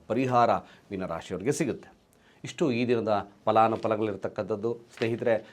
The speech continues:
ನಿಮ್ಮ ಎಲ್ಲ ಪ್ರಕ್ರಿಯೆಗೆ ಆ, ತುಂಬ ಹೃದಯದ ಧನ್ಯವಾದಗಳು. ತಾವೆಲ್ಲರೂ ಕೂಡ ನನಗೆ ಮೆಸೇಜ್ ಮಾಡ್ತಿದ್ದೀರಾ, "ಗುರುಗಳೇ,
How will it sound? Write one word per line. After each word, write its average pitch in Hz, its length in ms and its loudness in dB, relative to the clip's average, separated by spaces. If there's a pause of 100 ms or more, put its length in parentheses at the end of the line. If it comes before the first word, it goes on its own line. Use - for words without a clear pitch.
(100)
ನಿಮ್ಮ 101 160 -2 (120)
ಎಲ್ಲ 131 120 6 (120)
ಪ್ರಕ್ರಿಯೆಗೆ 117 540 0 (560)
ಆ, 95 60 -8
ತುಂಬ 123 360 -2
ಹೃದಯದ 104 680 2
ಧನ್ಯವಾದಗಳು. 107 680 2 (120)
ತಾವೆಲ್ಲರೂ 117 520 2
ಕೂಡ 117 140 0
ನನಗೆ 95 320 0
ಮೆಸೇಜ್ 107 400 -2
ಮಾಡ್ತಿದ್ದೀರಾ, 95 440 -2
"ಗುರುಗಳೇ, 98 520 0